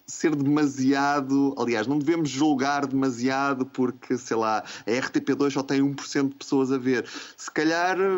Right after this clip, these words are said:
se tem um por cento de audiência, mas, ah, há público para a R T P dois, da mesma maneira como há público para outro tipo de canais, como há público para a Antena dois e há público para outras rádios, como há público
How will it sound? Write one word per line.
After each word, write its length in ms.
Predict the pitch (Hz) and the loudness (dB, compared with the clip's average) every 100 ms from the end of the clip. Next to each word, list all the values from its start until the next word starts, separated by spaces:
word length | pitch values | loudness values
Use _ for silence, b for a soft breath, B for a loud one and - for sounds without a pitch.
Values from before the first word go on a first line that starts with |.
| 165 147 147 | -2 -4 -8
se 460 | - 127 135 127 | -8 -6 -8 -8
tem 180 | - 165 | -4 0
um 80 | 175 | -2
por 80 | - | -2
cento 300 | 180 165 165 | -4 -2 0
de 60 | |
audiência, 920 | 160 147 156 175 180 170 - 180 180 - | 2 0 0 0 -2 -4 0 2 2 0
mas, 720 | 156 160 170 175 170 - - - - - | -2 0 0 0 0 -4 -8 -10 -10 -6
ah, 160 | 170 - - | -6 -6 -4
há 160 | 151 196 | -2 -2
público 600 | - - 233 196 139 - | -4 -2 0 2 0 -2
para 160 | 123 | -4
a 40 | 117 | -2
R 100 | - | -2
T 100 | 127 | -4
P 180 | 123 117 | -2 0
dois, 220 | 107 107 | 2 2
da 80 | 147 | 0
mesma 240 | 196 226 | 0 -2
maneira 320 | 233 226 233 | 0 0 0
como 240 | 233 220 226 | 0 0 0
há 80 | |
público 500 | 220 - 220 220 226 | -2 -4 -6 -4 -6
para 140 | - 208 | 0 2
outro 220 | 202 - | 2 0
tipo 220 | - 190 | -8 -8
de 80 | - | -6
canais, 440 | - 180 202 180 | -2 0 2 0
como 200 | - 175 | -2 -2
há 100 | 180 175 - B B B | 0 -2 -8 B B B
público 320 | 196 185 - | -2 0 -2
para 160 | - 180 | -2 -2
a 40 | |
Antena 260 | 165 175 165 | 0 0 2
dois 260 | 170 175 | 2 2
e 60 | 180 | 2
há 80 | 175 | 0
público 340 | 175 170 165 | 0 0 0
para 140 | - | 0
outras 340 | 170 165 147 135 | -2 0 -2 -2
rádios, 440 | 165 180 151 110 | -2 -2 0 -4
como 200 | - 160 | -4 -2
há 80 | 165 | -2
público 440 | - 190 180 - | -2 -2 -2 -4